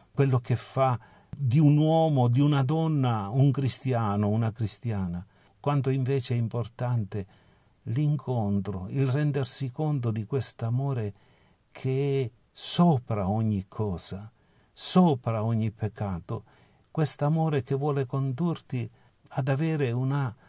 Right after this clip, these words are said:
relazione intima, profonda con Dio. Infatti, se nella prima parte del Salmo i verbi sono al passato,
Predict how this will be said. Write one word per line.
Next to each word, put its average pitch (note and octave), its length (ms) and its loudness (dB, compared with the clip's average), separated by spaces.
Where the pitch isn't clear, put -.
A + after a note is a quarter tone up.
relazione C#3+ 800 -2
intima, G#2 880 -2
profonda A#2 760 -2
con G#2+ 280 -2
Dio. G2 380 -6
Infatti, C3 800 -2
se B2+ 240 2
nella B2+ 300 2
prima C3+ 320 0
parte C#3+ 440 4
del C3 160 2
Salmo C#3 600 0
i A#2+ 280 2
verbi C3 380 4
sono C3+ 240 0
al B2+ 100 0
passato, C#3 760 0